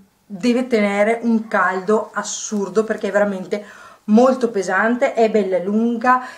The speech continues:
è bella svasata, quindi non vi segna i fianchi, è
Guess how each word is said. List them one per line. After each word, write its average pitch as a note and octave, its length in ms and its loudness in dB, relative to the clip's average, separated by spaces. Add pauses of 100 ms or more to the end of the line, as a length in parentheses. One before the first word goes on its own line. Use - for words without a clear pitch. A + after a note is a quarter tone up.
(140)
è G#3 640 2
bella A3 260 2
svasata, G#3 600 0
quindi G3+ 280 -4
non G#3 160 0
vi G3+ 120 -4
segna G3 340 -4
i F3+ 60 -12
fianchi, A3 720 -2
è F#3+ 280 -2